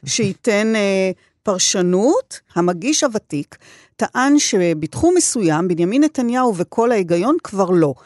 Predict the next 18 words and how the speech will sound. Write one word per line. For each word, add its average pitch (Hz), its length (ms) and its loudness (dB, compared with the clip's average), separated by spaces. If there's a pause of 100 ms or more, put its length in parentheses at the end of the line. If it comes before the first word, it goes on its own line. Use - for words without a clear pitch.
(240)
השכל 262 420 0
הישר 208 440 0
שלו 190 300 0
ללא 170 240 0
ספק - 540 -4 (260)
תכונה 196 500 -2
שיכולה 175 420 -2
להועיל 185 380 0
לראש 285 300 0
ממשלה, 226 420 -2 (320)
מנוטרל 214 560 0
זמנית. 185 580 0 (260)
על 165 120 0
הרקע 190 380 -2
הזה 151 320 0
ניתן 214 340 -2
גם 247 140 0
להסביר 262 380 0